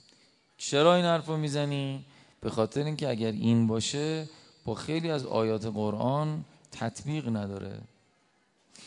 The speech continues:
چون میگه: «من یتق الله یجعل له مخرجا»، با تقوا باشید، خدا راه خروج براتون باز می‌کنه. خب ما که نماز می‌ریم مسجد می‌خونیم، تا جایی که بلدیم گناه نمی‌کنیم، اونجا هم که گناه می‌کنیم بالاخره می‌ریم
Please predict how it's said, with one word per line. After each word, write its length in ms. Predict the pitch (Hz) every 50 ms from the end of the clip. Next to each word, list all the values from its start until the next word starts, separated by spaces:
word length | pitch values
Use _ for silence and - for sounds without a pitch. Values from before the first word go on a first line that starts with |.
| - - - - _
چون 240 | - - - 143 143
میگه: 280 | 151 147 139 131 147 151
«من 280 | 147 147 139 131 123
یتق 500 | 123 123 123 123 120 - - 123 120 113
الله 580 | 120 120 117 120 123 131 139 147 156 156 147 139
یجعل 480 | 135 135 139 147 135 143 131 120 117 110
له 400 | 110 120 131 143 143 156 160 160
مخرجا»، 840 | 160 165 156 143 - - 113 110 107 95 104 107 104 107 110 - 123 - - - - - _ _ _
با 140 | 107 113 113
تقوا 460 | 98 117 120 120 113 113 120 135 147
باشید، 400 | 160 165 156 - 151 160 160 143
خدا 300 | - - 123 120 127 139
راه 260 | 139 143 139 139 139
خروج 380 | - - - 120 123 135 131 123
براتون 440 | 120 120 117 120 113 117 123 120
باز 260 | 110 110 104 98 92 90
می‌کنه. 380 | 92 87 - 95 92 92 98 104 107 - - - - - - _
خب 200 | _ - 131 120 117
ما 220 | 120 131 139 143 139
که 340 | - 143 139 127 127 131 - - - - - - _ _ -
نماز 380 | 120 117 120 123 127 131 127
می‌ریم 220 | 131 139 135 131 123
مسجد 460 | 117 110 110 104 - - 135 147 147
می‌خونیم، 480 | 151 151 147 - 143 143 139 139 139 131
تا 160 | - 127 110
جایی 200 | 101 117 120 117
که 120 | 110 123
بلدیم 560 | 107 104 110 107 110 107 107 104 120 120 113
گناه 300 | 101 107 110 107 110 110
نمی‌کنیم، 680 | 107 113 123 139 151 151 131 - 131 135 131 127 123 113
اونجا 240 | 110 107 107 123
هم 60 | 127 113
که 120 | 117 113
گناه 320 | 98 107 104 104 107 104
می‌کنیم 480 | 104 107 104 - 110 110 117 131 139 135
بالاخره 480 | 120 113 107 107 - 110 107 107 120 123
می‌ریم 400 | 123 123 120 120 117 117 113